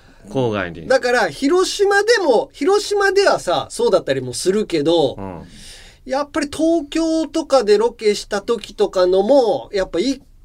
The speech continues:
Speaker 2: 個こう、もうずーっと心に残ってんのがさ、まあ、ここでも何回も言ってるかもしれないけど、やっぱりこう、行ってないのよね。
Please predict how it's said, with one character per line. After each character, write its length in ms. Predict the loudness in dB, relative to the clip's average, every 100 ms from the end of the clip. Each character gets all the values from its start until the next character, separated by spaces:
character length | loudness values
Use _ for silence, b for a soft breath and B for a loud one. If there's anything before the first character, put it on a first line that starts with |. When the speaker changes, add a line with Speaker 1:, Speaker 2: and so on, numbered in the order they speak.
| -6
Speaker 2:
個 180 | -4 -4
こ 540 | 2 4 4 4 2
う、 20 |
も 140 | 0 -6
う 60 |
ず 120 | -4
ー 220 | -4 -2 -4
っ 40 |
と 100 | -6
心 640 | -2 2 4 6 6 4 4
に 120 | 0
残 420 | -2 -4 -2 -2
っ 40 | -2
て 220 | -2 -2
ん 80 | 0
の 160 | -2
が 200 | 0 0 0
さ、 260 | 0 0
ま 120 | 0
あ、 20 | -4
こ 120 | -6
こ 140 | -6
で 60 | -4
も 80 | -4
何 200 | -4 -6
回 220 | -4 0
も 60 | 0
言 80 |
っ 20 | 0
て 80 | -2
る 60 |
か 60 | 0
も 80 | -2
し 60 |
れ 60 | 0
な 100 | 0
い 20 |
け 60 | -2
ど、 120 | -6 B B B B B B
や 140 | -2 -2
っ 80 | 0
ぱ 80 | -2
り 60 |
こ 460 | 4 6 6 6 4
う、 20 |
行 160 | 0 -6
っ 20 |
て 220 | 0 2
な 160 | 4 2
い 80 |
の 80 | 0
よ 100 | -2
ね。 240 | 0 0